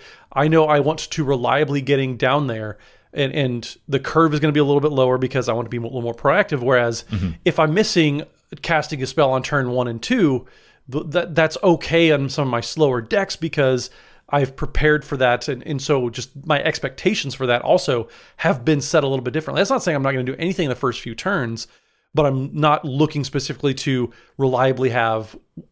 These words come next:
Speaker 1: whatever going on in a way that's gonna be tuned near to level that the both of you do, I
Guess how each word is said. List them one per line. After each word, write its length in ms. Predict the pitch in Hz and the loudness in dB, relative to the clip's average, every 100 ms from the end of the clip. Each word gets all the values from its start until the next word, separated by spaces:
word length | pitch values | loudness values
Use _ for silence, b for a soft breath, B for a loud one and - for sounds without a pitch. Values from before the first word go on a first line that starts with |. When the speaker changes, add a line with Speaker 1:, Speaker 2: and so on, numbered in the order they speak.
| _ | _
Speaker 1:
whatever 540 | - 185 190 175 151 139 | -8 2 4 6 4 4
going 320 | 139 135 127 | 4 2 4
on 360 | 165 135 123 - b b b b - | 2 2 -2 -8 b b b b 2
in 120 | 160 | 4
a 40 | |
way 160 | 147 143 | 6 4
that's 160 | 135 | 2
gonna 140 | - 127 | -2 -4
be 100 | 120 | -4
tuned 520 | - 143 135 123 127 | -2 2 2 0 -2
near 200 | 143 170 | 4 4
to 140 | - 147 | 4 0
level 180 | 131 | 2
that 280 | 120 139 - | 0 -6 -8
the 80 | 131 | -2
both 220 | 123 143 | 2 2
of 100 | 123 107 | 0 -8
you 160 | 135 | -8
do, 180 | - | -8
I 80 | - | -10